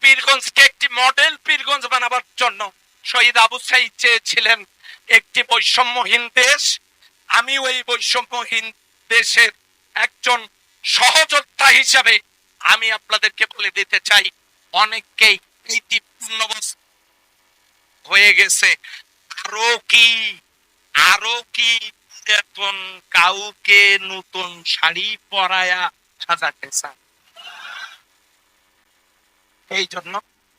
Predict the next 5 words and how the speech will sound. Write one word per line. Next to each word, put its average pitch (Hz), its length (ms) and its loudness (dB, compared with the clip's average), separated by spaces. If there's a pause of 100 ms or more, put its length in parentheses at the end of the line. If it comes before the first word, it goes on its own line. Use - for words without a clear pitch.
(1600)
আমাদেরকে 233 720 4
সিদ্ধান্ত 262 640 0
গ্রহণ 254 440 -2
করতে - 380 -6
হবে। 202 320 -2